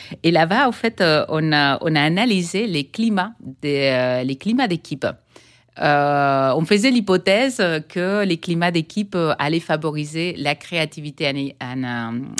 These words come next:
donc dans des activités, euh, réalisées en petits groupes. Et effectivement,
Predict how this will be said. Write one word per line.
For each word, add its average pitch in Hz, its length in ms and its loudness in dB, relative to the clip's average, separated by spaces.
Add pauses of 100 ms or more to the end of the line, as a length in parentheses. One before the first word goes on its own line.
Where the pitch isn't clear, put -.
donc 139 240 -4
dans 139 200 -2
des 143 160 -4
activités, 151 640 -4 (420)
euh, 135 140 0
réalisées 160 560 0
en 143 100 0
petits 165 260 -4
groupes. 208 360 -2 (220)
Et 202 100 4
effectivement, 175 960 -4